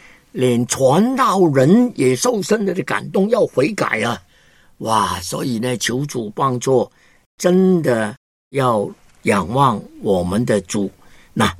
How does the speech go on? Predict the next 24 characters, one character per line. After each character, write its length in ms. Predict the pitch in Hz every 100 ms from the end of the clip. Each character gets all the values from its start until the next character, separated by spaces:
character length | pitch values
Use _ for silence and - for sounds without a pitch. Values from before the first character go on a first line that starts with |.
| - _ _ _ - -
要 240 | 202 202 147
注 320 | - 202 196
意 240 | 175 175
呢， 300 | 165 165 143 - _ _
有 240 | - 107 104
这 180 | - 196
样 280 | 165 143 131
子 260 | - 92
的 240 | 95 127 110
问 300 | 143 151 113
题。 360 | 95 98 139 - _ _ _ _
上 400 | - - 269 196
帝 300 | 156 214 180 143
曾 360 | 113 127 170
说 340 | 185 247 202 - _ _ _ _
：“我 220 | - 120 104
绝 480 | - 117 123 170 214 -
不 220 | 240 180
撇 200 | 160 180
下 260 | 147 180 143
你， 300 | 110 101 - _ _ _ _ -
也 220 | 120 117
绝 460 | - - 117 143 202 -
不 460 | 247 220 175 151